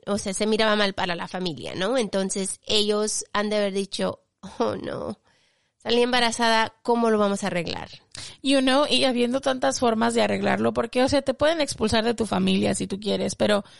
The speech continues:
Speaker 2: igual y puedes tomar tus maletas, ir a buscar vida en otro lado. No es necesario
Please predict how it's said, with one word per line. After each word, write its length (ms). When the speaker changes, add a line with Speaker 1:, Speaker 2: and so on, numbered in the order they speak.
Speaker 2:
igual 360
y 60
puedes 280
tomar 320
tus 180
maletas, 520
ir 100
a 60
buscar 360
vida 200
en 120
otro 220
lado. 440
No 260
es 140
necesario 800